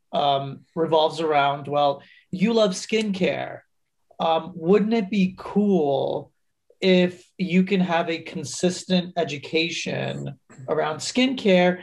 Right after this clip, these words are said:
and then you can become an educator within your network?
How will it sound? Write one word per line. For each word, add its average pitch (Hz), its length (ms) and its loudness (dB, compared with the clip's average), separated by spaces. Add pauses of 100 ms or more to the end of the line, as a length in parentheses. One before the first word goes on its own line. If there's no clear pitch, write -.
(180)
and 208 120 2
then 208 120 2
you 196 160 6
can 208 200 0
become 190 480 0
an 175 180 -4
educator 180 640 0
within 156 440 -2
your 160 180 -2
network? 143 800 -8